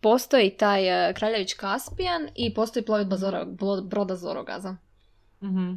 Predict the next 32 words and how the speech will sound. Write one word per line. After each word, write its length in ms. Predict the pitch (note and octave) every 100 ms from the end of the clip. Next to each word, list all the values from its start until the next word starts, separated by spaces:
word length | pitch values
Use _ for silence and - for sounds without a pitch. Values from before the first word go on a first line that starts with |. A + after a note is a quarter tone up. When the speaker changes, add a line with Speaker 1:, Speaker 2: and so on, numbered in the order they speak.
| F#3 - -
Speaker 1:
I 360 | G#3 G3 G3
meni 220 | G3+ A#3+
su, 180 | C4 A3
mislim, 280 | G#3+ G#3+ A3
ti 120 | A3+
filmovi 260 | B3 A#3 G3+
su 120 | -
mi, 180 | F#3+ - - -
te 100 | A#3
filmove 320 | C#4 C4+ G3+
sam 160 | G3+
kasnije 320 | F#3+ G3 G3+ E3+
pogledala 520 | - D#3+ E3+ G3 G#3
sve, 420 | - G3+ F3+ C4 -
sva 200 | - -
ta 160 | -
tri, 280 | - G#3+ A#3+
i 140 | B3+ F#3+
super 300 | - - -
su 120 | -
mi 100 | G3+
filmovi 460 | - - C#3+ -
isto. 380 | - A3 - E4 D#4+ - - - _
I 160 | - G#3
jako 300 | G#3+ G#3 F3+
sam 160 | F#3+
bila 180 | E3+ F#3
razočarana 560 | F3 F3 E3+ F3 E3+ E3+
kod 160 | F#3
dijete 520 | F3+ F3+ F#3 - A3 - - - - - - _ _ _ -
što, 760 | - - - G3+ F#3 F3 F3 F3
e, 720 | - - F#3 F3+ - - -